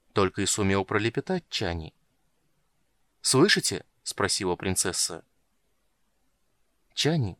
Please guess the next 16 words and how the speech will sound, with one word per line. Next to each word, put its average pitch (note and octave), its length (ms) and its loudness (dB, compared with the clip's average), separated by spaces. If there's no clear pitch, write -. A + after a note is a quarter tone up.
остановившись G2 800 0
на A2 60 0
секунду, B2+ 440 0
прислушался, B2+ 800 -4
но F#2+ 160 6
не F#2+ 100 4
услышал A2+ 480 0
ничего, C3 580 -2
кроме F#2+ 320 2
стука - 280 -8
собственного A#2 600 -2
сердца F#3 640 -2
и F3+ 60 -2
звона D#3 360 0
в C3+ 60 -4
ушах. - 480 -6